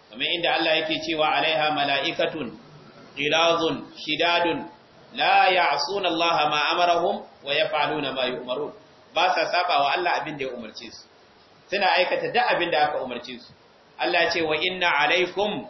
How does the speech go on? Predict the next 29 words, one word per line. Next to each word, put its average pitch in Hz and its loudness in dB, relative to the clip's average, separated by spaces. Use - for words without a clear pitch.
lahafizin. 151 0
Sai 160 -2
Allah 185 0
ya 165 -2
ce 170 -2
me? 143 -6
Kiraman 190 2
katibin. 151 0
Kuna 196 2
da 160 2
masu 151 0
kiyayewa, 175 2
masu 170 0
kula 165 0
a 151 0
kanku 160 -4
kiraman. 156 2
Kun 139 -18
ga 139 -2
Allah 147 2
ya 143 -4
sifata 147 -4
su 147 -8
da 120 -6
girma. 139 -4
Bal 170 2
ibadun 185 0
mukramuna. 143 0
Kiraman. 165 2